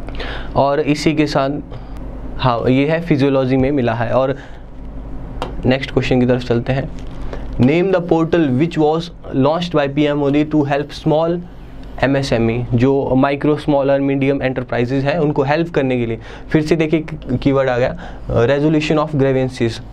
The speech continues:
जो grievance redressal mechanism है, and complaints received on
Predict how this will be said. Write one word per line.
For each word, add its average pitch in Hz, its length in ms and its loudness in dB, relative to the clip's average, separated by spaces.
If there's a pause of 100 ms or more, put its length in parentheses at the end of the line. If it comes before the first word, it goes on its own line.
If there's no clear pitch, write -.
(360)
जो 131 120 4
grievance 143 560 2
redressal 135 540 2
mechanism 127 480 2
है, 156 200 -4 (760)
and 139 200 2
complaints 165 600 2
received 151 360 2
on 135 160 2